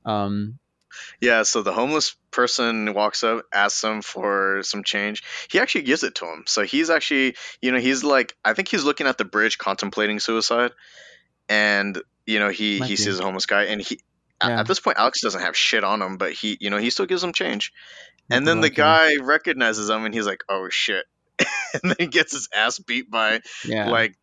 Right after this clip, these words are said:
Speaker 2: dozens of homeless people.
Speaker 1: Yeah, exactly.
Speaker 2: And then it only gets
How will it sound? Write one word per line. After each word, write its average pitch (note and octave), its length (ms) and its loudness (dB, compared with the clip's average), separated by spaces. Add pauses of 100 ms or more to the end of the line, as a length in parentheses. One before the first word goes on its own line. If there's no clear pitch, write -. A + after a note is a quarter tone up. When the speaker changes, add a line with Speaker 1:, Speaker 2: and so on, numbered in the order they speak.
(200)
Speaker 2:
dozens A#2 460 0
of A2 220 -2
homeless G#2+ 360 -4
people. A#2+ 520 -4
Speaker 1:
Yeah, G#2+ 320 -4
exactly. G#2+ 680 -6 (140)
Speaker 2:
And G#2+ 180 0
then A2 140 2
it B2+ 80 4
only B2+ 240 0
gets F#2+ 220 -6